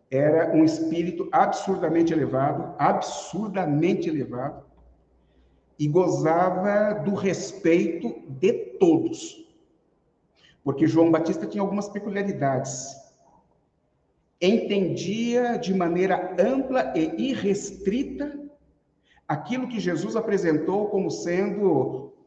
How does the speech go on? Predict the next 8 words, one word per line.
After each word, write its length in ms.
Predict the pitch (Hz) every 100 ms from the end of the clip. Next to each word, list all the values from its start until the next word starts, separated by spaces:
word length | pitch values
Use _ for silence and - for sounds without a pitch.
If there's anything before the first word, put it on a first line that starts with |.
| _ _ _ _ -
o 200 | 156 226
único 440 | 247 247 247 -
aspecto 720 | 175 - - 190 190 - 185
libertador 1000 | 160 208 196 208 202 170 139 143 175 208
que 100 | -
verdadeiramente 1300 | 156 190 190 185 175 139 143 185 - 214 247 - _ -
gera 440 | 120 143 175 190
resultados 1080 | 143 175 160 139 - 143 151 - 233 -